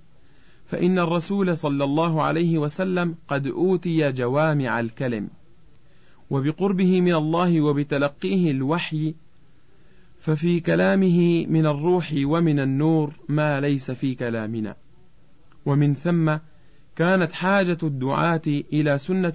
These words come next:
رسول الله صلى الله عليه وسلم في أنفسهم ثم ليعلموها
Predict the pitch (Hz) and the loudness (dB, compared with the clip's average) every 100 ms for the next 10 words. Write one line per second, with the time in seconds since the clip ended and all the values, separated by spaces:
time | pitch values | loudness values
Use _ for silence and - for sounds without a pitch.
0 | 156 147 139 170 156 135 147 156 143 127 | -2 -4 -2 0 0 0 0 0 0 -2
1 | 143 135 131 135 131 123 110 120 123 117 | -2 -2 0 0 0 0 -2 -2 -4 -6
2 | 117 165 165 160 156 - - - - - | -4 -4 -2 -2 -4 -10 -20 -20 -20 -8
3 | 190 190 151 156 170 165 156 151 151 147 | -2 0 0 -2 -2 -2 0 0 0 -2
4 | - - - - - 180 180 160 156 - | -10 -20 -20 -20 -4 0 2 2 0 0
5 | 156 165 147 143 143 135 147 156 131 123 | 0 2 0 0 -2 0 2 2 2 0
6 | 120 | -4